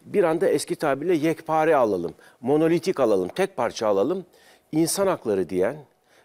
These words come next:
demokrasi diyen, hukuk denen bir dünya bu ikisi de.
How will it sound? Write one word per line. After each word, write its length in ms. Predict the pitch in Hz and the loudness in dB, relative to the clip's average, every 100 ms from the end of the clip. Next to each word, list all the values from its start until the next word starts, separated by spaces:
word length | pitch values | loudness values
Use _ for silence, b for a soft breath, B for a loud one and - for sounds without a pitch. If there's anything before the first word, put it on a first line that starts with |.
| _ | _
demokrasi 560 | 131 156 147 160 - 180 | -4 -2 -2 -6 -6 -4
diyen, 300 | 120 139 175 b b b | -2 -2 -4 b b b
hukuk 480 | _ - - 214 - | _ -6 -4 -6 -2
denen 320 | 120 143 160 | -2 0 -2
bir 200 | 123 107 | -4 -4
dünya 460 | 107 104 107 101 82 | -4 -4 -2 -2 -4
bu 80 | 82 | -8
ikisi 380 | - - 78 | -12 -14 -12
de. 140 | - | -14